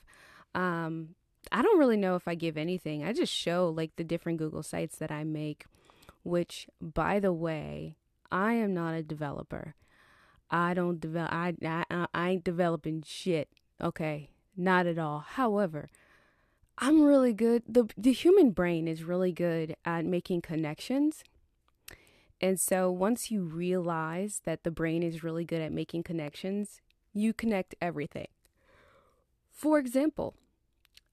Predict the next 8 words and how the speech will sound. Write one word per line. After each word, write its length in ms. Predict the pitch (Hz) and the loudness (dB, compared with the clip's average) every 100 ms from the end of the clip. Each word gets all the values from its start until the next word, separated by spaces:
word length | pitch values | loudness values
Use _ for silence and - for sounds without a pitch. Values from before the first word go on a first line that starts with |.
| _ _ | _ _
I 200 | - 269 | -4 -4
created, 760 | 285 - 262 240 240 233 233 208 - _ _ | -4 -2 2 2 2 2 0 -4 -18 _ _
I 40 | 240 | -6
shouldn't 240 | 277 302 | 2 2
say 120 | 240 | 2
I 100 | 180 | -2
created, 480 | 175 180 170 156 151 - | -4 -4 -4 -4 -6 -2
but 260 | 190 180 | 0 0